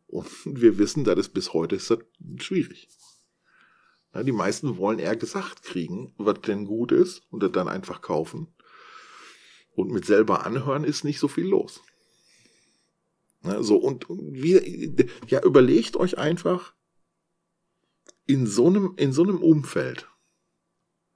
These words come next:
wie, wenn ihr so einen Name noch nie gehört habt, für, für die Leute, die wissen, wie das klingt, ist das eh klar, aber wenn ihr so einen Name noch nie gehört habt, ja, ich glaube, ihr könnt da einfach nur an den, an den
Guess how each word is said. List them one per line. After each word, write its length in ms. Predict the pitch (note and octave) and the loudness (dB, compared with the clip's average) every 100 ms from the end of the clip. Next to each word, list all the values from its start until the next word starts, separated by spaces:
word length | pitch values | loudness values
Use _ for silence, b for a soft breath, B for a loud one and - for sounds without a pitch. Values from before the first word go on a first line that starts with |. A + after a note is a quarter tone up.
| _ _ _ _ _ _ _ | _ _ _ _ _ _ _
wie, 560 | D#2+ - G#2 A#2 F#3+ F3 | -4 -2 -2 -4 -4 -2
wenn 320 | A2+ G#2+ A2+ | -2 4 6
ihr 160 | A#2+ G2+ | 6 2
so 80 | |
einen 120 | G2+ G2+ | 0 0
Name 180 | G2 | -2
noch 220 | G#2 G2+ A2 | -2 -6 -6
nie 160 | A2 | -8
gehört 340 | G2 D#2+ E2 D#2+ | -2 0 -2 -8
habt, 180 | - | -8
für, 80 | - | -4
für 200 | F2+ - | -2 -2
die 100 | F2+ | -2
Leute, 340 | G2 G#2+ F#2+ F2+ | 2 4 4 -2
die 160 | F#2 | -2
wissen, 240 | G2+ G#2 G#2 | -2 -2 -4
wie 60 | |
das 180 | E2+ D#2+ | -4 -6
klingt, 360 | - B2+ D3 - | -2 -2 -2 -4
ist 400 | - - G#2+ F#2+ | -4 -2 -2 -2
das 120 | - | -2
eh 120 | - | -2
klar, 260 | - C#3 G2+ | -2 -2 0
aber 240 | A#2+ A2 B B | 0 -2 B B
wenn 140 | - B2+ | -4 0
ihr 80 | C3 | 2
so 80 | |
einen 100 | B2 | 2
Name 180 | A2+ A2 | 0 0
noch 160 | C#3+ A#2 | 0 0
nie 160 | B2 | 0
gehört 360 | B2+ G#2+ A#2 F3 | 2 2 2 0
habt, 160 | - - - - - | -2 -4 -16 -14 -6
ja, 220 | C#3+ - C3 - - - - B B _ _ _ _ _ _ _ _ _ _ - - | 2 2 2 -6 -8 -10 -10 B B _ _ _ _ _ _ _ _ _ _ -8 -8
ich 240 | - C3+ | -8 -2
glaube, 240 | G3+ F#3 F#3 | 4 4 4
ihr 140 | - | 2
könnt 480 | - F3+ G#3+ - - | 2 0 0 -6 -14
da 200 | - - | -2 -2
einfach 340 | - F3 F#3+ F3 | 0 0 0 2
nur 160 | E3 | 2
an 100 | B2 | 0
den, 160 | B2+ A#2+ | -2 -2
an 160 | A#2 | -2
den 240 | A#2 G#2+ | -2 -2